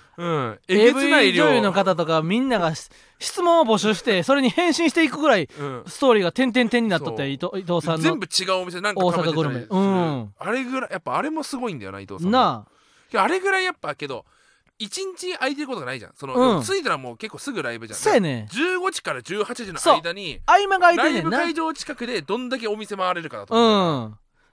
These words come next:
Speaker 2: レンタサイクルとかあったらパッと行けるやつやな。
Speaker 1: 確かに。
Speaker 2: うん。
Speaker 1: 福岡はあんのかな、チャリチャリ。
Speaker 2: どうやろ、あるんかな。ほんで、まあ、ライブが終わって八時半に一応終わる予定で、
Speaker 1: うん。
Speaker 2: そっからでもご飯食べに行くってなったら、あの、言ったら、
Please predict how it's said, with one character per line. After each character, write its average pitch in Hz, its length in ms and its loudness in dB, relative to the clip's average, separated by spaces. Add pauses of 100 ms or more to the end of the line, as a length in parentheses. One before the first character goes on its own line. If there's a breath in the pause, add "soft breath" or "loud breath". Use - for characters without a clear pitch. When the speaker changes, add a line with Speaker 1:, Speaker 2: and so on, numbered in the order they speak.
(120)
Speaker 2:
レ 247 140 4
ン 285 80 -6
タ 269 120 2
サ 277 140 4
イ 220 60 2
ク 165 100 -6
ル 143 60 -6
と 135 100 -10
か 127 80 -4
あ - 20 -6
っ 123 40 -8
た - 140 -8
ら 120 80 -6
パ - 140 -8
ッ 123 40 -4
と - 140 -14
行 113 80 -10
け 127 60 -10
る 120 80 -10
や 113 80 -14
つ - 60 -14
や 160 40 -8
な。 104 60 -12
Speaker 1:
確 123 140 -12
か 113 40 -16
に。 101 120 -18
Speaker 2:
う - 0 -
ん。 - 40 -20
Speaker 1:
福 151 360 -4
岡 127 120 -4
は 117 140 -4
あ - 20 -4
ん 202 60 -10
の 135 80 -10
か 110 80 -10
な、 92 280 -12
チ - 120 -20
ャ - 20 -14
リ 101 60 -16
チ - 80 -18
ャ 101 40 -16
リ。 98 200 -18 (680)
Speaker 2:
ど 165 100 -10
う 151 40 -4
や 127 60 -6
ろ、 123 140 -10
あ 185 80 2
る 285 60 2
ん 254 100 0
か 131 140 -8
な。 107 180 -14
ほ 233 120 -2
ん 285 80 0
で、 277 120 6
ま 233 200 4
あ、 147 60 -4
ラ 226 200 2
イ 311 140 0
ブ 302 80 0
が 277 160 6
終 262 120 6
わ - 40 -4
っ - 20 -10
て - 160 -14
八 180 300 -6
時 285 100 2
半 339 260 6
に 202 120 0
一 190 200 0
応 196 140 6
終 208 180 6
わ 208 60 0
る - 20 2
予 165 140 2
定 151 240 -2
で、 214 400 0
Speaker 1:
う 139 40 -18
ん。 127 300 -12
Speaker 2:
そ 339 200 2
っ - 20 -10 (100)
か 453 120 4
ら 415 100 10
で 254 80 2
も 220 80 0
ご 247 140 0
飯 311 140 6
食 208 160 2
べ 185 80 2
に 190 100 0
行 233 80 -6
く - 20 -2
っ - 20 -4
て 190 60 -2
な 170 80 0
っ 147 60 -8
た 156 120 -2
ら、 139 320 2 (580 soft breath)
あ 180 140 0
の、 160 300 0 (560)
言 240 80 0
っ - 40 -8
た 170 100 2
ら、 127 180 -2